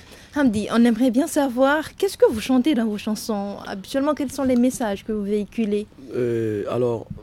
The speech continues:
Speaker 2: mes chansons, en tout cas, la majorité de mes chansons, je tourne plus autour de, des thématiques de sensibilisation. Et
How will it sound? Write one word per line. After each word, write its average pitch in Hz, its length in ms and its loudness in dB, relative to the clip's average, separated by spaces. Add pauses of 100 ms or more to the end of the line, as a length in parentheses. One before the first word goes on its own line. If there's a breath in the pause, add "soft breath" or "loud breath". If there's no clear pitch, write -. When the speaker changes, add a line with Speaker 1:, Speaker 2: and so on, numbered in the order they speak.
(100)
Speaker 2:
mes 117 460 -8
chansons, 139 800 -2 (720 soft breath)
en 113 40 -6
tout 131 100 -6
cas, 131 140 2
la 117 80 2
majorité 120 440 0
de 123 60 -2
mes 113 160 0
chansons, 113 400 -4
je 113 120 -2
tourne 117 280 -2
plus 120 480 -2
autour 117 380 0
de, 101 240 -2
des 104 180 -4
thématiques 113 720 -2
de 113 120 -2
sensibilisation. 107 1040 -4 (640 soft breath)
Et 95 960 -8